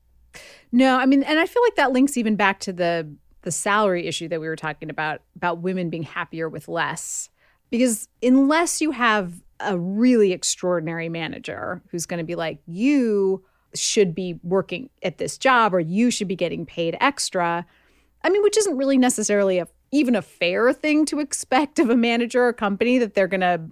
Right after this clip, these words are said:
just give you spontaneous raises and promotions, although I think it would be smart.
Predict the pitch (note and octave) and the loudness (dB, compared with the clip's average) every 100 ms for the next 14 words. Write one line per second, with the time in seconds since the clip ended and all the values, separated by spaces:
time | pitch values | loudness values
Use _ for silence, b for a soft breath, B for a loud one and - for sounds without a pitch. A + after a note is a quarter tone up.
0 | _ - G3+ - G3+ F#3 F#3 F3 F#3 F3+ | _ -2 -2 -2 -2 0 0 -2 -2 -4
1 | E3+ E3+ E3+ F3 F#3 F3 D#3 F3+ E3 E3 | -4 -4 -4 -4 -4 -4 -4 -6 -6 -6
2 | - D#3+ B3 D#4+ - G3 F3+ - - - | -8 -4 0 0 0 -4 -4 -6 -14 -16
3 | - G3+ C#4 - A3 A#3+ | -16 -12 -10 -8 -6 -6